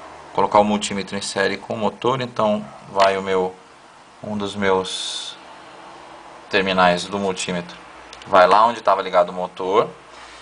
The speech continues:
e o outro terminal eu vou ligar na perna do motor. Vou ligar de volta a bateria.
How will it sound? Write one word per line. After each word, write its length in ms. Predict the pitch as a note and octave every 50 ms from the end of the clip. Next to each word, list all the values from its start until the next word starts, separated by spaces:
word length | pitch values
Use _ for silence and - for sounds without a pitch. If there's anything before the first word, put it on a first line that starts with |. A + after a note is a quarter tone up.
| - - - - - - -
e 380 | - A2+ B2+ C3+ D#3 F3 - - - -
o 80 | - C#3
outro 400 | D3+ C#3+ A#2 A#2+ - C3+ - -
terminal 500 | - C3+ B2+ B2 A#2+ A2+ A2 A2 A#2+ C3
eu 60 | C3+
vou 100 | B2 C3+
ligar 400 | B2+ C3+ A#2+ G#2+ A#2 A#2+ C3+ C#3
na 140 | - A#2+ A#2+
perna 280 | A#2+ - A2+ A#2 A#2+ A#2
do 120 | A#2 B2+
motor. 360 | C#3 C#3 C#3 C#3 - - - - - - - - - _ _ _ _ _ _ _ _ _
Vou 260 | - F#2+ G2 A2 A#2+ B2
ligar 260 | A2 A2 G#2 G#2 G2+
de 120 | F#2+ F#2+
volta 320 | F#2+ F2+ F2+ F2+ F2 - F#2+
a 40 |
bateria. 640 | F#2+ F#2 F2+ - G#2 G2 F#2 F#2 G2+ A#2 B2+ D3+